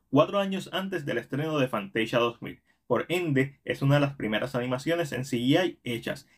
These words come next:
al punto que tuvieron que dibujar de manera tradicional los ojos de las ballenas porque los softwares disponibles no tenían la capacidad de crear ojos expresivos.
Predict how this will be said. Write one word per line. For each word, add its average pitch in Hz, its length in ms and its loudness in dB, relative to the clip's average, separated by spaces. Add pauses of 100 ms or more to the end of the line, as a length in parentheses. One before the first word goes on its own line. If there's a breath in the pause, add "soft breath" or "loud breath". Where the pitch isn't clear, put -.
(140)
al 123 180 2
punto 208 280 0
que 143 80 4
tuvieron 127 280 4
que 151 100 0
dibujar 175 380 4
de 135 140 2
manera 113 320 0
tradicional 180 580 4 (140)
los 107 320 -2
ojos 160 320 4
de 175 80 6
las 170 180 2
ballenas 196 480 0
porque 117 240 2
los 107 140 0
softwares 143 560 2
disponibles 170 680 -2 (120 soft breath)
no 113 100 -4
tenían 139 320 0
la 135 80 0
capacidad 110 600 2 (120)
de 113 100 -2
crear 104 340 -4
ojos 160 380 2
expresivos. - 680 -6